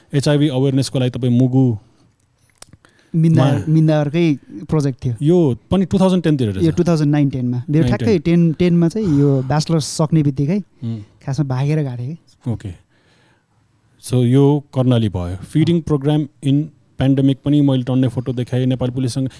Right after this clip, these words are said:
Speaker 1: ए, यो छाडिदिउँ, यो मलाई
Speaker 2: <laughs>
Speaker 1: यो, यो too much छ यो। फर्स्ट टाइम कसैको दुई पेज लेखिरहेको छु मैले। यो मलाई सर्टकटमा लेखाएँ।
Speaker 2: अँ।
Speaker 1: मैले लेखाए बिस पेज हुन्थ्यो होला।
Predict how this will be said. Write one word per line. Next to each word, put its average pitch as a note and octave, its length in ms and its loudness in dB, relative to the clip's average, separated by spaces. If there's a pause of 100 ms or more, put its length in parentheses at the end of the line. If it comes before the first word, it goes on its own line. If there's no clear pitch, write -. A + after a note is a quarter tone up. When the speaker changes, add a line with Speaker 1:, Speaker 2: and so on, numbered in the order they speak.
(120)
Speaker 1:
ए, G3+ 100 0
यो F#3 100 4
छाडिदिउँ, C3+ 600 -6
यो C#3+ 140 -2
मलाई C3+ 280 0
Speaker 2:
<laughs> C3+ 680 -10
Speaker 1:
यो, C#3 140 -6 (180)
यो C3+ 120 -10
too C#3 400 -2
much B2 140 -2
छ - 80 -8
यो। - 640 -8
फर्स्ट E3+ 200 -2
टाइम G3 120 0
कसैको E3 240 0
दुई C#3 120 0
पेज B2+ 180 0
लेखिरहेको G#2+ 280 -2
छु G#2+ 60 -6
मैले। G2 200 -8 (580)
यो G3 260 4
मलाई F3 560 2
सर्टकटमा F3+ 420 -2
लेखाएँ। A#2+ 400 -2 (240)
Speaker 2:
अँ। A2+ 200 -12
Speaker 1:
मैले D#3+ 120 2
लेखाए D#3+ 280 2
बिस B2 180 -2
पेज C3 200 0
हुन्थ्यो G2+ 240 -2
होला। G2+ 260 -4